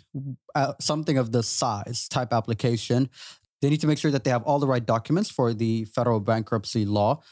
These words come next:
because it does require that the application to the competent court must be accompanied with an extensive number of documents, which is why that they need time to collate. So they're, they're trying to use that time to collect all their documents. So very interesting time to be in. And, um, three days ago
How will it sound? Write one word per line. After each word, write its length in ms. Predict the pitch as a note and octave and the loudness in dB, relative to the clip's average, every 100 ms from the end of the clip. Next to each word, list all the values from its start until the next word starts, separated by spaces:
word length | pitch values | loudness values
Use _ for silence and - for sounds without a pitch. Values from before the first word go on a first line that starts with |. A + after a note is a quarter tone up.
| - | -4
because 240 | C3 D3+ B2+ | -2 0 0
it 60 | |
does 180 | A#2+ C3+ | 0 0
require 360 | C#3 - B2+ A#2+ | 0 0 0 2
that 160 | A2+ | 0
the 80 | A2+ | 0
application 680 | A2+ A#2+ - B2+ C3+ B2+ B2 - - _ - | 0 -2 -2 -2 2 0 -2 -12 -20 _ -4
to 160 | - D3 | 0 2
the 100 | C3 | 2
competent 460 | - C3+ - A#2+ | -2 -2 0 -2
court 260 | - F#3 - D3 | 0 -4 -2 0
must 280 | C#3 D3 | 2 2
be 120 | - C#3+ | 2 0
accompanied 500 | - C3+ C#3 C#3 B2+ | 2 -2 0 0 2
with 140 | A#2+ | 2
an 80 | A#2 | 0
extensive 760 | A2+ - - E3 D#3 F3 D3 | -2 -4 -2 -2 0 0 2
number 300 | C3 B2+ A#2+ | 2 2 2
of 100 | A2+ | 0
documents, 520 | G2+ A2 - G2 - A2+ | 2 -2 0 -4 -4 -2
which 240 | G#2+ - | -2 0
is 160 | A2 G#2+ | 0 2
why 180 | G#2+ G2 _ - | 0 -2 _ -4
that 160 | A2+ | -2
they 100 | A#2 | 0
need 220 | A2+ B2 - | 2 2 0
time 260 | - A#2 | -2 -2
to 120 | A2 A2+ | -2 -2
collate. 400 | A2 G2+ F#2 - - - - | -2 -2 -4 -10 -20 -20 -12
So 260 | - B2+ | -2 -2
they're, 220 | A#2 B2 A#2+ - | 0 0 -2 -4
they're 120 | C3 | -2
trying 200 | D3 C3+ | 0 0
to 40 | |
use 160 | C3 A#2+ | 0 2
that 160 | A#2 - | 0 0
time 240 | B2 A2 | -2 -2
to 140 | - | -4
collect 340 | - G#2+ G#2 - | -4 0 -2 -2
all 100 | A2 | -4
their 120 | G#2 | -2
documents. 540 | G#2 G#2 G2+ G#2 F2+ - - - - | 0 0 0 -4 -4 -10 -16 -16 -8
So 420 | - C3 A#2+ G#2+ _ _ - | -2 2 0 -2 _ _ -2
very 380 | C3+ C#3+ C#3+ C#3+ | 2 4 4 2
interesting 320 | A#2 A#2 A2+ | 0 0 -2
time 200 | G#2 A2 | 0 -2
to 100 | A2 | 0
be 160 | G#2 G#2 | 0 2
in. 160 | B2+ - - - - | 2 -2 -14 -8 -2
And, 420 | C#3 C3+ C#3 A#2 | 0 0 0 0
um, 260 | C#3 C3 C3+ | 0 0 -2
three 280 | - E3+ F#3 | 0 2 2
days 280 | F#3 G3+ E3 | 2 2 2
ago 500 | B2+ A#2 A2 D#3 | 2 2 2 -2